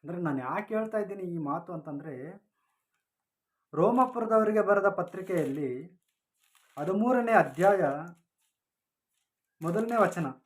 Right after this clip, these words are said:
"ಪ್ರತಿ ಮನುಷ್ಯನು ತನ್ನ ಮೇಲಿರುವ ಅಧಿಕಾರಿಗಳಿಗೆ ಅಧೀನವಾಗಿರಲಿ, ಯಾಕೆಂದರೆ ದೇವರಿಂದ ಹೊರತು ಒಬ್ಬರಿಗೂ ಅಧಿಕಾರವಿರುವುದಿಲ್ಲ,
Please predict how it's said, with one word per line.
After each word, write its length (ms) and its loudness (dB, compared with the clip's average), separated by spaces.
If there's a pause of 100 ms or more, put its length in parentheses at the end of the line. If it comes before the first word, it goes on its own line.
(2250)
"ಪ್ರತಿ 360 4
ಮನುಷ್ಯನು 760 2
ತನ್ನ 500 -2 (880)
ಮೇಲಿರುವ 560 4
ಅಧಿಕಾರಿಗಳಿಗೆ 1000 6
ಅಧೀನವಾಗಿರಲಿ, 1400 4 (680)
ಯಾಕೆಂದರೆ 720 2
ದೇವರಿಂದ 400 2
ಹೊರತು 440 4
ಒಬ್ಬರಿಗೂ 600 2
ಅಧಿಕಾರವಿರುವುದಿಲ್ಲ, 1300 2